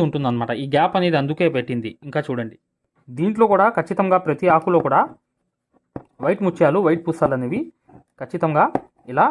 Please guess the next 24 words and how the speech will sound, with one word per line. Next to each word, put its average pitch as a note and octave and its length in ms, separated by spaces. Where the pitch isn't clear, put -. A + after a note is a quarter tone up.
కుట్టుకోండి. A#2 460
కుట్టుకున్న F#3 340
తర్వాత D#3+ 300
ఇలా E3 140
మారి E3+ 220
మారి G3 220
వెళ్ళాలి C3 320
ప్రతిదీ C3 340
కూడా. G#2+ 120
చూడండి, F3 260
ఇటు G3+ 200
కూడా G3+ 160
సేమ్ G3+ 240
అనేది E3+ 280
ఆల్టర్నేట్ E3 420
అనేది C3+ 260
మీరు D3+ 240
రెండు D#3 200
విషయాలు F#3 340
అంటే E3 140
కలర్ F#3+ 300
పోనివి E3+ 320
వస్తువులే D#3+ 500
మీరు D3 200